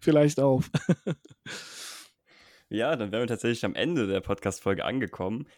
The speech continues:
Speaker 2: Lieber Sebastian, es hat mir mega viel Spaß gemacht. Vielen, vielen Dank, dass du dabei warst.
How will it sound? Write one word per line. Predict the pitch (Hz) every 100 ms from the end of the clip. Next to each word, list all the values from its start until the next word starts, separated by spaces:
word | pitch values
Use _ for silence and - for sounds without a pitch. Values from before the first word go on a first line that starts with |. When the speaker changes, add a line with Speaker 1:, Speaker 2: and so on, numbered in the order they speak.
| -
Speaker 2:
Lieber | 101
Sebastian, | 98 110 117
es | 110
hat | 117
mir | 110
mega | 104 123
viel | 131 123
Spaß | - 101 113 -
gemacht. | 95 92
Vielen, | - 135
vielen | 139 117
Dank, | 113 -
dass | 98
du | -
dabei | 90 87 90 117
warst. | 90 95 139 -